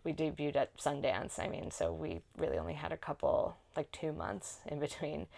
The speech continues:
And I was getting so tired, and it, so, and I felt like I couldn't make those kinds of creative judgment calls of, like, the music cues working or no, here are my notes. Basically, after ten, ten thirty,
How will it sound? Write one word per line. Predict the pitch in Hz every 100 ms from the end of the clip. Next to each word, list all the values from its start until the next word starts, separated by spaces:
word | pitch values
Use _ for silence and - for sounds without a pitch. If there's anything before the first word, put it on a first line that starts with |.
| - - - - - -
And |
I | 170
was | 160
getting | 185 185
so | 165 160
tired, | - 135 156 156 147 147 - -
and | 160 156
it, | 147 - - -
so, | - 160 147
and | 156 165
I |
felt | 151 156 156
like | 160 151
I |
couldn't | 147 - 165 -
make | 156 151 151 -
those | 156 143
kinds | - 151 143
of | 143
creative | - - 151 147 143 143 143 131 - -
judgment | 156 151 160 156
calls | - 139 147 - 156
of, | 165
like, | - - - - - - - _
the | 156
music | 151 143 143
cues | 151 143
working | 156 147 156 139 143 147 151
or | 147
no, | 147 147
here | 143 147
are | 143
my | 143
notes. | 156 147 143 147 147 - - - - - -
Basically, | - 170 175 156
after | 147 143 - 151
ten, | - 151 151
ten | 143 143
thirty, | - 139 - - 107 -